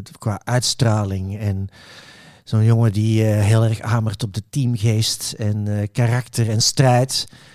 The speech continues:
Maar ik heb nooit het, echt het idee gehad dat we nou te maken hadden met een tactisch meesterbrein. Eh, of, of met een moderne trainer of zo. Dat, ik weet het niet.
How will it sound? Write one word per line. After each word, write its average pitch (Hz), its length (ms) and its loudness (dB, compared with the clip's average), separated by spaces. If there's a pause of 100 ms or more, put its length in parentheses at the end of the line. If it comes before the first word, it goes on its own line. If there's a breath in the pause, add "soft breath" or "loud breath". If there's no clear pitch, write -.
(400 soft breath)
Maar 107 100 -4
ik - 80 -4
heb 127 100 -2
nooit 113 240 2
het, 117 140 -4
echt 113 180 -2
het - 120 -16
idee 120 320 2
gehad 123 360 4
dat 127 160 0
we 120 60 -4
nou 120 160 2
te 117 100 -4
maken 120 300 -2
hadden 117 180 0
met 117 100 -2
een 117 120 -4
tactisch - 460 -4
meesterbrein. 101 840 0 (1300)
Eh, 104 240 -4
of, 95 140 -6
of 101 160 -8
met 110 180 -2
een 107 120 0
moderne 120 960 4 (380 soft breath)
trainer 135 440 2
of 104 100 -2
zo. 104 400 0
Dat, 107 120 -4 (140)
ik - 100 -18
weet 139 140 -2
het 131 100 -2
niet. 104 320 -6